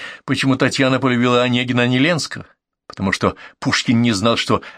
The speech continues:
Ленского будет петь Собинов. Помимо этой, ставшей главной для него роли, Леонид Витальевич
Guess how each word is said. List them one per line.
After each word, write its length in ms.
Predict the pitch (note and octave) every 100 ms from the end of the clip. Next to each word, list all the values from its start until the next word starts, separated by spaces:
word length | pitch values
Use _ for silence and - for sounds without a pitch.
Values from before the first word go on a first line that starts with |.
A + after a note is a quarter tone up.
| -
Ленского 480 | G#2+ A2 G#2+ -
будет 240 | F2+ F#2+ -
петь 200 | G2+ -
Собинов. 600 | - - F#2 G2+ - - _ _ _ _ _ _ _ _ _ _ _ _ _ _ _ _ _ _ _ -
Помимо 400 | F3 G#3 G3+ G3
этой, 420 | G#3 G#3 G3 F#3
ставшей 480 | - F#3 D3 E3 D#3
главной 480 | B2+ F#3+ F#3+ B2+
для 120 | F#2 F#2+
него 280 | G2 G2
роли, 600 | F#2+ F2 E2 D#2+ D#2 D#2+ -
Леонид 440 | E2 F2 A2 -
Витальевич 540 | G2 - D#3+ E3+ -